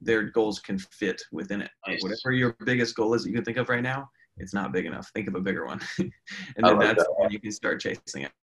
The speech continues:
Speaker 1: Please let me know any ways I can help as you continue down that path. I'm always gonna be here as a resource and as a support,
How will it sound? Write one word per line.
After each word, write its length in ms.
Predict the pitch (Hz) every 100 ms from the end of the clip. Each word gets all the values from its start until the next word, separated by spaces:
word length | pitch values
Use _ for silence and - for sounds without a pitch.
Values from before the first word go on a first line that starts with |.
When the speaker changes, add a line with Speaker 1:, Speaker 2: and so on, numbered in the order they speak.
| _
Speaker 1:
Please 320 | 113 101 95
let 140 | 104 107
me 80 | 104
know 100 | 95
any 180 | 101 110
ways 220 | 104 101
I 80 | 98
can 140 | 107
help 240 | 110 101 104
as 140 | 98
you 140 | 101
continue 300 | - 107 110
down 120 | 101 101
that 160 | -
path. 260 | - 90 98
I'm 80 | 87
always 240 | 101 92
gonna 140 | 101 95
be 100 | 107
here 120 | 98
as 100 | 95
a 60 |
resource 420 | 95 107 107 104 -
and 80 |
as 80 | 98
a 60 | -
support, 420 | - 110 104